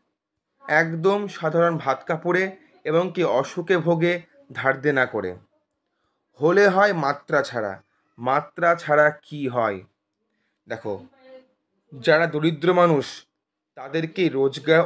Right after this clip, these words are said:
অতি সামান্য, এটা বুঝতে পারছো, কিন্তু যেদিন তাদের বেশি রোজগার হয় তারা কি একটু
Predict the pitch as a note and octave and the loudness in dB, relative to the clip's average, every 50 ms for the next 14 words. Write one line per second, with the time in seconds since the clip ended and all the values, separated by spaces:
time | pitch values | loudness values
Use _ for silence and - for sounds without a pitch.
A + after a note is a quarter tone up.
0 | E3+ - D3+ E3 F3+ F3 E3 - D#3 D3 C#3 C#3 C3 B2 B2+ - - E3 F3+ D#3 | 2 -2 -4 -2 -2 -2 0 0 0 0 2 0 0 -2 -4 -4 -4 -4 -2 -2
1 | F3 E3+ E3 - F3+ E3 E3 D3 - - D#3+ D3+ E3 D#3+ _ _ _ _ _ _ | -2 -2 0 0 2 2 2 0 0 -4 -4 -4 -6 -6 _ _ _ _ _ _
2 | _ _ - F3+ F#3+ F#3+ F#3 G3+ E3+ C#3 - D#3+ D3+ D3 D#3+ F#3 G3 G#3 G#3+ G#3+ | _ _ -8 -6 -6 -4 -4 -4 -4 -2 -2 -2 -2 0 0 0 0 0 0 -4
3 | G3+ G3 - D3+ D3 D#3 E3 D3+ C#3+ C3 B2+ C#3+ C#3+ C#3+ - - F#3 D#3+ D3+ D3 | -6 -6 -4 -2 0 0 0 0 -2 -2 -2 -4 -4 -4 -2 -2 0 2 2 2
4 | C3+ C#3 - D3 C#3+ C#3 - - C3 C3 C3 B2 A2+ A2+ - _ _ _ _ _ | 0 2 2 4 4 4 2 2 4 4 4 4 4 0 -4 _ _ _ _ _
5 | _ - C#3 D3 D3+ D#3+ E3+ C3+ C3 - | _ -12 -10 -10 -8 -6 -6 -6 -4 -4